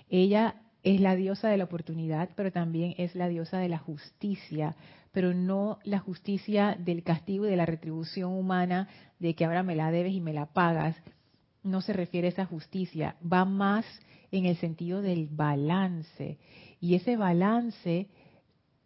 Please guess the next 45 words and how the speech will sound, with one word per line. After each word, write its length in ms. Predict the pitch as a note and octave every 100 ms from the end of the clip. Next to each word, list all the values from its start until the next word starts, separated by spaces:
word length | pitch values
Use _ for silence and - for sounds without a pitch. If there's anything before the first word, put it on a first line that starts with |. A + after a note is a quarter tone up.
| _ _ _
no 240 | F#3+ G3 A3+
tiene 380 | - B3+ C4+ C#4
realmente 480 | G3+ F#3+ G#3 A#3+
que 200 | - E3+
ver, 280 | D#3+ F3+ F#3
igual 240 | F#3+ F3 F3+
que 80 | B3+
en 80 |
el 100 | A3+
discernimiento, 800 | F3+ E3 E3+ D#3+ E3+ G3+ F3+ E3 D#3+
con 240 | E3+ E3+
lo 140 | E3
bueno 480 | D#3+ F3+ G3 G3+ A3
y 120 | F#3+ E3+
lo 180 | D#3
malo, 420 | D#3 E3 D#3+ D3+ C#3+
con 160 | F3
lo 100 | F3
que 100 | E3+
nosotros 380 | E3+ D#3+ A#3 C4+
pensamos 400 | F#3+ F3+ F#3 G3+
que 100 | F3
es 100 | -
bueno 340 | F3+ F3+ F#3 E3+
o 100 | E3
malo, 380 | E3+ D#3+ E3 - - - - _
tiene 260 | G#3 G#3 A3
más 180 | A3 G3+
bien 240 | A3 G#3+
que 140 | A3
ver 320 | G3+ G3+ G3+ G#3 _ _ _
con 180 | - G#3+
lo 100 | F3+
que 120 | E3+
se 160 | E3 E3+
requiere, 760 | D#3+ D#3 - F#3 E3+ D3+ D3
con 180 | - F3
ese 220 | F3 E3+
balance 500 | G3+ D#3+ E3 F3+ F3
que 120 | G3+ F3
se 100 | E3
requiere 520 | D#3 - F3 F3 -
en 140 | E3+ D#3
el 100 | D3+
momento. 880 | D3 D3 D#3 D#3+ D3+ D3 C#3+ C3+